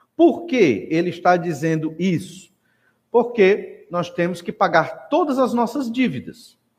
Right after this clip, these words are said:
Tudo, se eu devo a alguma pessoa, eu tenho que pagar, eu tenho que saldar, certo? Mas tem uma dívida que eu nunca vou conseguir pagar. É o amor para com você.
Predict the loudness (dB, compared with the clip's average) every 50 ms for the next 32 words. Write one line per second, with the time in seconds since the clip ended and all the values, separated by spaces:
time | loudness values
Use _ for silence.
0 | _ _ _ _ -2 -2 -2 -2 -4 -4 0 0 0 2 2 2 2 2 2 2
1 | 2 2 2 2 2 -2 -4 -4 -4 -4 -4 -4 -6 -6 -6 -8 -6 0 2 2
2 | 2 2 -2 -6 -14 -20 _ _ _ _ -12 -10 -8 -10 -10 -4 0 0 0 2
3 | 4 4 4 4 2 -4 -12 -18 -20 _ _ 0 2 2 2 2 -2 -6 -12 -16
4 | -20 _ _ _ _ _ _ _ 0 0 0 2 0 2 2 4 2 2 2 0
5 | 0 0 -2 -2 0 0 0 0 0 -2 -2 -2 -2 0 0 0 0 -2 0 0
6 | 0 0 0 -2 -4 -2 0 0 0 0 -2 -8 -12 -14 _ _ _ _ _ _
7 | _ _ _ _ _ _ _ _ _ -2 0 0 0 0 0 0 0 -2 -2 0
8 | -2 -2 -2 -2 -2 -6 -6 -6 -6 -8 -8 -10 -12 -16 -16 -16